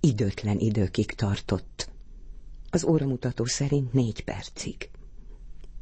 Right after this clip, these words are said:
Lize még soha életében nem került veszélybe.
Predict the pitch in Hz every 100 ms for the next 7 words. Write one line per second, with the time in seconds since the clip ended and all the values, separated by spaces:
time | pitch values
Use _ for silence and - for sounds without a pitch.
0 | - - - - - - - - - -
1 | - 143 151 127 117 107 - 160 113 98
2 | 98 95 92 104 98 98 101 85 - 90
3 | 85 87 - - - - - -